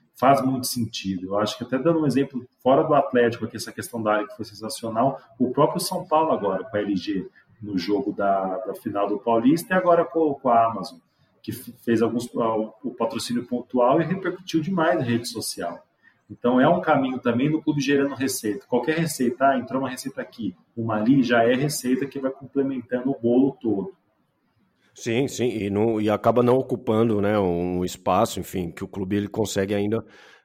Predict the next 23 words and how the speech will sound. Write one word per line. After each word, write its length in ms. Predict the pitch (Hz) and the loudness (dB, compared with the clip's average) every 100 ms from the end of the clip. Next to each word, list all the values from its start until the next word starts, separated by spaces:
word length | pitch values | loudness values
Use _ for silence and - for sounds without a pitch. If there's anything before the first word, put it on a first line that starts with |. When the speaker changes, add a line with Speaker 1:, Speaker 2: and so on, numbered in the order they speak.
| _ | _
Speaker 2:
é, 200 | 98 98 | -4 -2
negociar 540 | 92 92 101 - 104 98 | 0 -2 -2 -4 -2 -2
esses, 540 | - 104 104 - - _ _ _ - | -2 -6 -6 -8 -16 _ _ _ -6
esses 640 | 101 - 104 98 90 90 101 | -6 0 2 2 2 0 -2
aportes. 600 | 101 104 92 - - - - - - | 0 2 2 0 -10 -14 -20 -14 0
Você 280 | 135 - 185 | 0 4 2
citou 580 | 180 - 160 156 - - | 0 2 6 6 4 -4
o 100 | 120 | -2
Galo 260 | 123 151 127 | 2 2 0
Doido, 440 | 98 95 87 82 - _ - | 0 0 -2 -6 -16 _ -8
e 100 | 104 | -2
aí 160 | 107 123 | 2 2
eu 100 | 127 | 2
queria 320 | 127 113 123 | 0 2 4
entrar 440 | 123 123 117 107 - _ _ _ | 2 0 -4 -4 -12 _ _ _
nesse, 580 | - 110 110 - 104 95 | 2 2 2 2 2 2
nessa 280 | 85 110 123 | 0 0 -2
questão, 480 | - 95 - 139 131 | -2 -4 2 4 4
porque 240 | 113 - | 2 2
o 220 | 143 143 | 0 0
que 140 | 135 196 | 2 4
eu 100 | 165 | 6
noto, 520 | 131 135 127 92 | 6 6 4 -6